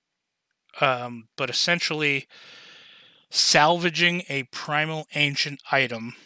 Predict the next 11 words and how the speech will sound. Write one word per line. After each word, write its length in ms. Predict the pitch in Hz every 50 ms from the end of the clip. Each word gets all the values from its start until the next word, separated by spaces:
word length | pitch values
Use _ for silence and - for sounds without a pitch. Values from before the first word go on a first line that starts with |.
| - - _ _ _ _ _ _ _ _ _ _ _ _ _ _ _ _ _ _ _ _ _ _ _ _ - -
at 140 | 131 127 -
the 60 | 131
blacksmith 880 | 123 143 143 135 135 - - - 127 117 113 117 - - - - - _ _ -
will 160 | 143 127 123
get 200 | 117 127 135 135
you 160 | 123 127 123 117
fifty-five 920 | - - - - 143 - - - 143 - - 139 123 123 120 117 - -
primordial 640 | - 120 120 117 110 110 113 110 110 110 110 110
ashes 360 | 107 110 110 - - 123 110 -
in 120 | 110 107
return. 440 | 107 - - - - 90 87 107